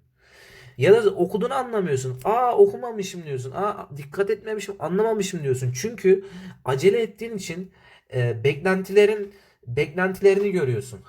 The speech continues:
Soruda yazanı görmüyorsun. Soruda soranı aramıyorsun. Beklentine göre çözüyorsun soruyu. Halbuki beklentine gerek yok. Önce bir soruyu algıla, anla. Dur. Sakinleş. Soruyu oku. Ne diyor?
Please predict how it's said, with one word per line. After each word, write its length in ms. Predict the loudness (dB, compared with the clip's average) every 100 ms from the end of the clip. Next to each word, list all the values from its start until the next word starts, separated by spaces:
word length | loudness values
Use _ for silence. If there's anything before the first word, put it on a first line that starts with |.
| -20 -20 -20 _ _
Soruda 400 | 0 4 6 4
yazanı 340 | 2 0 -2
görmüyorsun. 480 | -2 -4 -4 -6 -6
Soruda 360 | -4 -4 -4 -6
soranı 400 | -6 -6 -6 -12 -18 -20 -18
aramıyorsun. 680 | -6 -2 0 0 0 -2 -6 -14 -18 -8 -4
Beklentine 640 | -2 0 0 -2 0 2
göre 380 | 2 0 0 -4 -8
çözüyorsun 500 | -2 0 2 2 -2
soruyu. 380 | -4 -2 -2 -2
Halbuki 420 | -2 -2 -4 -4
beklentine 540 | -6 -6 -8 -6 -6 -4
gerek 320 | -4 -4 -2
yok. 180 | -4 -4
Önce 220 | -6 -8
bir 60 |
soruyu 320 | -4 -2 -2 -2 -2
algıla, 540 | -2 0 2 2 0
anla. 360 | -4 -4 -4 -6 -10 -20 -10 -2
Dur. 400 | -2 -2 -6 -16 _ _ _ _ _ _
Sakinleş. 800 | -4 -2 0 -2 -4 -4 -4 -8
Soruyu 360 | 0 2 4
oku. 540 | 4 2 0 -4 -4 -12 _ _ _
Ne 220 | 0 2
diyor? 280 | 2 0 -2